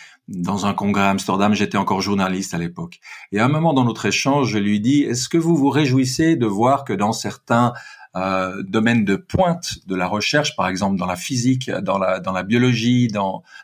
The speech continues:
dans la cosmologie, on commence à voir des parallèles, euh, avec certaines choses que, que dit la spiritualité depuis des millénaires ? »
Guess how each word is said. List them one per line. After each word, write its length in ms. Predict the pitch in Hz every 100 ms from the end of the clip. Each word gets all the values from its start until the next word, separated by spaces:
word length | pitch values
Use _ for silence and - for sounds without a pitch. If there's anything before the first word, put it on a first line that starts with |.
| -
dans 60 |
la 100 | 95
cosmologie, 720 | - 143 131 127 120 110 160 170 - -
on 80 | 98
commence 300 | 127 160 135
à 60 |
voir 180 | 113 113
des 140 | 104
parallèles, 720 | - 127 120 117 117 165 131 127 _ - _
euh, 200 | 98 101 98
avec 320 | 110 104 139
certaines 260 | - 117 107
choses 380 | - 139 147 143
que, 380 | - 101 98 95
que 120 | 101
dit 160 | 101
la 120 | 120 104
spiritualité 760 | - 131 127 117 101 98 139
depuis 280 | 117 101 117
des 120 | 101
millénaires ? » 540 | 98 98 95 92 87